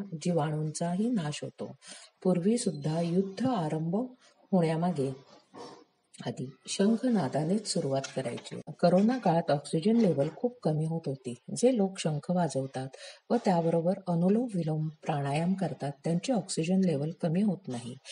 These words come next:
फुफ्फुसाची ताकद वाढते. घंटीनादामुळेही वातावरण शुद्धी होते. शंख खूप जणांना वाजवता येत नाही, परंतु घंटी ही लहानांपासून मोठ्यांपर्यंत सगळ्यांनाच वाजवता येते. त्यामुळे रोज सकाळ संध्याकाळ आपल्याकडे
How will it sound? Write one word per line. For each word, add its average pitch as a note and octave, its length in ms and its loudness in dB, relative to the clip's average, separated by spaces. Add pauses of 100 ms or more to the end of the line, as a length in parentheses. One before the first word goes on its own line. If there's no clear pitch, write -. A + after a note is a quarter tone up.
(240)
फुफ्फुसाची A#3 520 0
ताकद D3+ 420 -2
वाढते. C3+ 420 -2
घंटीनादामुळेही F#3 1040 2
वातावरण F3 580 0
शुद्धी D#3 320 -6
होते. B2+ 400 -6 (380)
शंख A#3 460 2 (420)
खूप A3+ 240 0 (120)
जणांना E3+ 420 2
वाजवता D#3+ 460 -2
येत C#3+ 300 -2
नाही, B2+ 340 -4 (340)
परंतु A#3 260 2
घंटी F3+ 380 2
ही A#3 180 4
लहानांपासून F#3 760 0
मोठ्यांपर्यंत D#3 720 -2
सगळ्यांनाच F3 540 -2
वाजवता B2+ 420 -4
येते. B2+ 320 -10 (340)
त्यामुळे B3 280 2
रोज F#3 260 0
सकाळ E3 340 -2
संध्याकाळ D#3 540 -2
आपल्याकडे D3+ 640 -2